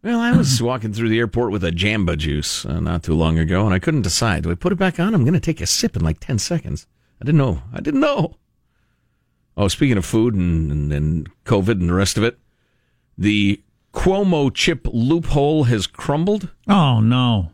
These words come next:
Speaker 1: New York now says you can't sell, sell a bowl of chips, uh, with your beers in a bar and call yourself a restaurant. It has to be substantial food.
Speaker 2: Okay, so
Speaker 1: Such as
Speaker 2: now we
Speaker 1: chick-,
Speaker 2: need a little dip.
Speaker 1: chicken wings, hot dogs,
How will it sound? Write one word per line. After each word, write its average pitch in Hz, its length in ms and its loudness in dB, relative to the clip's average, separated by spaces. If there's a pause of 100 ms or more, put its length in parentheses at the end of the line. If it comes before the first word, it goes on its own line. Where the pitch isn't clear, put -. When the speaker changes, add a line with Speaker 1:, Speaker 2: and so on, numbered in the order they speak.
Speaker 1:
New 131 240 0
York 170 360 -2
now 156 180 -2
says 127 420 -4
you 127 220 0
can't 180 400 0
sell, 147 560 0
sell 147 300 0
a 123 40 0
bowl 151 320 2
of 135 80 0
chips, - 560 -2
uh, 123 240 2
with 135 220 2
your 131 120 2
beers 139 460 0 (280)
in 135 100 0
a 123 40 0
bar 120 500 0 (360)
and 113 120 2
call 139 140 2
yourself 120 340 -2
a 117 40 -2
restaurant. 117 440 0
It - 20 -2
has 120 200 0
to 120 60 -4
be 131 120 2
substantial 196 920 0
food. 110 580 0 (560)
Speaker 2:
Okay, 120 460 4
so - 160 -2
Speaker 1:
Such 95 60 4
as 107 180 4
Speaker 2:
now 117 120 0
we 123 100 2
Speaker 1:
chick-, 143 80 2
Speaker 2:
need 151 80 0
a - 20 0
little 160 220 0
dip. 175 260 -2 (100)
Speaker 1:
chicken 220 400 -2
wings, 101 300 -2
hot 196 320 -2
dogs, 113 400 -2